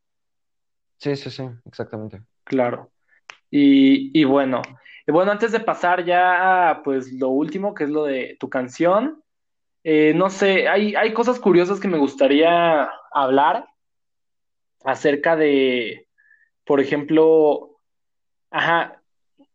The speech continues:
Speaker 2: ¿cómo le hiciste? Siento que esto es muchas veces un problema que hay, ¿sabes? Así de que alguien quiere empezar una banda, etcétera, y no encuentra gente. A mí me ha pasado, la verdad. <laughs> Eh, pues con esto del guitarrista y eso, ¿no?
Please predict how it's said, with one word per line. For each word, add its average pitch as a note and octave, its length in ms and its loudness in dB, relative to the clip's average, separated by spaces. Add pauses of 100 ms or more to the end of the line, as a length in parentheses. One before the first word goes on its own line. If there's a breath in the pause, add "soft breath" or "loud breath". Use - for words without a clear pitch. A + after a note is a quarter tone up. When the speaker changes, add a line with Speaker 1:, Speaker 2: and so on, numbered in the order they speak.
(340)
Speaker 2:
¿cómo B3 280 0
le C4 100 0
hiciste? F#3+ 580 -2
Siento G#3+ 340 -2
que G#3 140 4
esto G3+ 160 0
es G#3 80 -2
muchas G#3 220 2
veces G3+ 160 2
un G3+ 80 -4
problema F#3+ 340 0
que D#3+ 120 0
hay, D3+ 100 0
¿sabes? D3+ 420 -2 (300)
Así C#3+ 240 2
de D#3 100 4
que D3+ 80 0
alguien D#3 220 2
quiere D#3+ 160 0
empezar D#3 320 -2
una C#3+ 160 0
banda, C3 320 0
etcétera, C#3 480 0
y C#3 120 2
no C3 100 -2
encuentra C3 640 0
gente. C3 420 -6
A B2 80 -4
mí B2+ 100 -4
me C3+ 120 0
ha C3+ 60 -4
pasado, B2 400 -4 (100)
la B2 120 -2
verdad. A#2+ 280 -2
<laughs> - 60 -20 (360)
Eh, C#3 120 -2 (140)
pues D3 100 -4
con D#3 140 0
esto D#3 220 0
del C#3 120 0
guitarrista C3+ 500 -2
y C#3+ 80 2
eso, C3+ 180 -4
¿no? C#3+ 260 -4